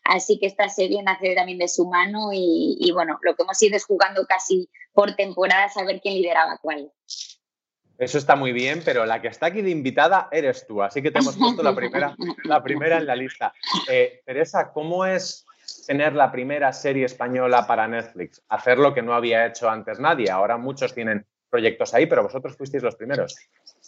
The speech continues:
Speaker 1: Sí, pues bueno, yo siempre digo que es un antes y un después en nuestra carrera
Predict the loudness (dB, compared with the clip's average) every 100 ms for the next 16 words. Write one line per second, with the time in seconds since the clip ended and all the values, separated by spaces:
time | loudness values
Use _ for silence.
0 | _ _ 2 8 8 6 2 4 6 4
1 | 2 0 0 0 -2 0 0 0 0 2
2 | 2 0 -2 -2 -2 -2 0 0 -2 -2
3 | -2 -2 0 -2 -2 -4 -4 -6 0 0
4 | 2 0 0 0